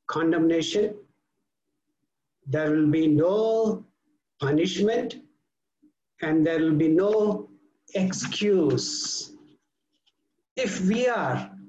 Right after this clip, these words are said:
living in the Spirit, then there is no condemnation, there is no punishment,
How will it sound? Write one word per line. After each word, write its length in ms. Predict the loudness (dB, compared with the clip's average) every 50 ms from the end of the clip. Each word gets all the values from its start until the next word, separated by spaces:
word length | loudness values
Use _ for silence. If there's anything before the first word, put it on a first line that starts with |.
| -14 -8
living 540 | -2 0 2 2 2 2 2 2 2 0 -2 -2
in 320 | 0 0 2 2 2 2 2
the 100 | 2 0
Spirit, 720 | -2 -6 -8 -6 -4 -2 -2 -2 -2 -2 -2 -4 -6 -10 -16 -20 -20 -20 -20 _ _ _ _ _ _ _ -10
then 480 | -6 -4 -2 -2 0 0 -2 -2 -4 -8 -12 _ _ _ -6 -4
there 140 | -2 0 0
is 180 | 0 0 0
no 280 | 0 0 2 2 0 0
condemnation, 920 | 0 0 0 0 2 2 2 2 2 2 0 0 0 0 -2 -2 -4 -6 -12 -18 -20 -20 -20 -20 _ _ _ _ _ _ _ _ _ _ -6
there 180 | -2 0 0 2
is 180 | 0 0 2 2
no 260 | 2 2 0 0 -2
punishment, 760 | -2 -2 -2 -2 -4 -4 -4 -4 -2 -2 -2 -2 -4 -6 -10